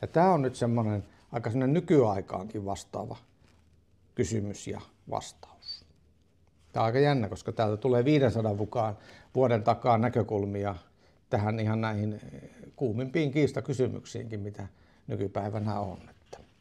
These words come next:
kolmekymmentäseitsemän. "Eikö kukin voi pelastua oman uskontonsa ja uskonsa kautta, jos niillä on vain hyvä tarkoitus, niin kuin jotkut ajattelevat,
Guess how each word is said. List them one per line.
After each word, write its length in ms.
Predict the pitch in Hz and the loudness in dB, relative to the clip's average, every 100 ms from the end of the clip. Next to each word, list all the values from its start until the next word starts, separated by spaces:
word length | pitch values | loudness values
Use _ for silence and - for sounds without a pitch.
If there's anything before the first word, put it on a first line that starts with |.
| _ - - - - | _ -20 -20 -20 2
kolmekymmentäseitsemän. 840 | 160 160 151 - 139 123 - 120 - - - - - | 6 6 4 6 6 6 -2 -12 -16 -20 -20 -20 2
"Eikö 320 | 143 165 165 147 | 10 10 10 6
kukin 440 | 185 175 170 139 | 4 8 8 10
voi 160 | 139 131 | 10 8
pelastua 680 | - 147 143 - - 117 | 8 10 10 8 4 2
oman 400 | - 156 151 127 | 4 6 8 6
uskontonsa 840 | 120 139 - 127 107 110 107 95 101 - 117 | 6 4 4 0 2 2 2 2 0 -2 0
ja 160 | 110 | 2
uskonsa 680 | 117 135 - 120 98 95 90 - _ _ _ | 4 4 2 -4 -4 -2 -4 -6 _ _ _
kautta, 580 | 127 127 120 - 120 - - | 6 6 4 2 2 2 2
jos 260 | 131 131 139 | 6 6 4
niillä 340 | 123 117 117 | 2 4 4
on 240 | 120 113 110 | 4 4 4
vain 280 | 110 104 | 4 4
hyvä 240 | 117 143 127 | 6 6 8
tarkoitus, 640 | 117 117 104 123 104 104 | 6 4 4 2 2 -2
niin 220 | 107 104 107 | -4 -4 -2
kuin 220 | 123 110 | 0 2
jotkut 400 | 110 107 107 104 | 2 0 -6 -2
ajattelevat, 720 | 110 104 - - 110 107 | -2 -2 -4 -6 -4 -4